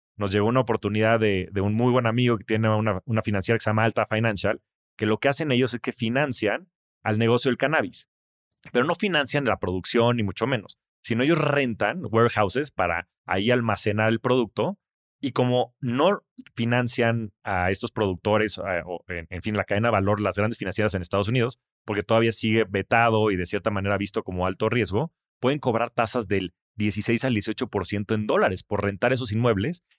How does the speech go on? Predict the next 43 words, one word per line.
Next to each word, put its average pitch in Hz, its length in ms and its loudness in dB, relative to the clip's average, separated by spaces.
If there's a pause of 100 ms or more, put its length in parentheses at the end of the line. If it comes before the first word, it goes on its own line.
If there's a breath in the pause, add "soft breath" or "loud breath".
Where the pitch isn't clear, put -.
que 117 80 -2
inclusive 120 500 0
les 123 140 0
dejan 143 240 -2
de 107 80 2
garantía 92 420 0
o 127 60 -2
prepagado 107 580 0
hasta 104 240 -4
diez 127 280 0
meses. - 480 -6 (580)
Entonces, 170 200 0
lo 147 80 2
que 151 100 -2
pueden 233 220 2
ofrecer 139 360 0
estos 139 220 -2
productos 113 640 0 (280)
es 123 220 -2
increíble, 143 580 0
simplemente 131 420 -2
porque 104 220 -2
encuentras 113 460 0
estas 120 400 -2
asimetrías 110 960 -2 (180)
en 95 160 -6
toda 120 220 6
la 110 120 0
cadena 104 300 0
de 110 60 2
valor, 117 340 0
¿no? 90 180 -20 (220 loud breath)
Y 156 120 0
lo 185 100 2
mismo 226 180 2
está 220 140 2
sucediendo 170 320 2
en 156 40 2
la 139 80 0
parte - 220 0
de 127 60 2
venture 127 240 -2
capital. - 420 -4